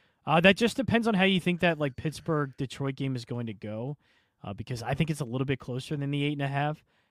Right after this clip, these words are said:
Uh, but if it turns out to be like it did against Chicago, you know, I'd be completely fine with putting in James Washington in a game like that, you know, where they kind of, where Pittsburgh kind of has to, you know,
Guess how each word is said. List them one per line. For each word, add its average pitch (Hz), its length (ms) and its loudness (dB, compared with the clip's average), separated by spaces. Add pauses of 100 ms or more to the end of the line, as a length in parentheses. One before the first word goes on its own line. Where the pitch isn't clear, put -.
(160)
Uh, 143 220 -8
but 165 200 4
if 294 120 2
it 208 100 2
turns 214 240 4
out 208 120 6
to 175 40 -2
be 185 140 6
like 175 160 4
it 170 80 2
did 151 400 2 (240)
against 139 260 -4
Chicago, 135 760 0 (360)
you 135 60 -6
know, 127 60 2
I'd 180 140 6
be 180 80 4
completely 175 420 2
fine 123 360 -2
with 98 140 -12
putting 110 220 -8
in 101 100 -8
James 101 320 -8
Washington 95 640 -12 (100)
in 113 60 -12
a 107 40 -10
game 101 200 -10
like 90 200 -14
that, 73 240 -18
you 123 100 -14
know, 120 100 -6
where 127 160 -6
they 127 120 -2
kind 135 260 -2
of, 123 100 -2
where 120 100 -4
Pittsburgh 127 360 -6
kind 123 180 -6
of 120 60 -6
has 120 200 -8
to, 107 220 -12 (420)
you 107 80 -6
know, 101 80 -2